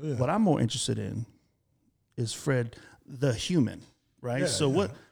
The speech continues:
Speaker 2: how did this all begin? Because a lot of folks, a lot of folks, they, they see the now, but they,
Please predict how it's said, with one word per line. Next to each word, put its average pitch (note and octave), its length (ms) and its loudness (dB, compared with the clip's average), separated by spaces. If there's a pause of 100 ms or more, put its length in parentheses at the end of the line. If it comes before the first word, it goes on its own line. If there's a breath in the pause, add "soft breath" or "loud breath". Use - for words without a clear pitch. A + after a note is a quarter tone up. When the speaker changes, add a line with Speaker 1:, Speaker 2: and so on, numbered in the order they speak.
Speaker 2:
how E3 160 6
did E3+ 120 2
this D#3+ 180 2
all D#3 120 4
begin? C3 600 6
Because B2 380 2 (360 loud breath)
a B2 60 0
lot E3 200 2
of F#3+ 80 0
folks, - 640 0
a - 80 -6
lot C3+ 160 4
of D#3 80 0
folks, B2+ 280 2
they, B2+ 280 0 (460 soft breath)
they C#3 140 6
see A3 240 4
the E3+ 120 6
now, D3+ 300 6
but B2+ 140 2
they, B2 100 0